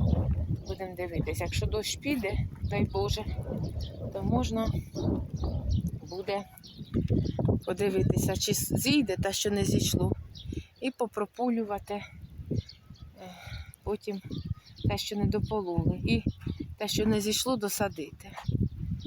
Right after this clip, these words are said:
Ось дивіться, є буряку, ось дивіться,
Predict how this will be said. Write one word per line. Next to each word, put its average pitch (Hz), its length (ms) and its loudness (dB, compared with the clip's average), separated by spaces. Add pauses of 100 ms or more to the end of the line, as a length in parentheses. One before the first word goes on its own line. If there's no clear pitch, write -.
(360)
Ось 180 220 0
дивіться, 202 580 6
є 185 300 6 (220)
буряку, - 920 6 (100)
ось - 140 8
дивіться, - 480 6